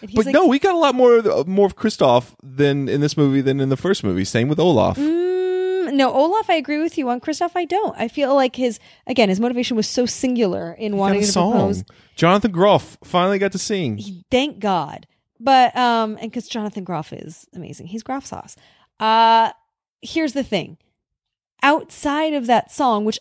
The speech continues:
Speaker 1: I felt was really, I, I mean, I know what it was trying to do with the eighties vibe, but it was a caricature as opposed to, like, here's a real authentic song about Kristoff and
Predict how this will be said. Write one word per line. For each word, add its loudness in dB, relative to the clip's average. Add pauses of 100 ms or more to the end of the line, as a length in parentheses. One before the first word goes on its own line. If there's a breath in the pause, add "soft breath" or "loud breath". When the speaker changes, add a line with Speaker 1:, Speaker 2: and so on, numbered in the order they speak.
Speaker 1:
I -2
felt 0
was -4
really, 0 (340)
I, -16 (100)
I 2
mean, 4
I 4
know 2
what 2
it -6
was -10
trying -8
to -12
do -12
with -16
the -14
eighties -10
vibe, -12
but 6
it 2
was 2
a 0
caricature -2
as -2
opposed -10
to, -8
like, -2 (220 soft breath)
here's 4
a 2
real 4
authentic 0
song 2
about 2
Kristoff -2
and -4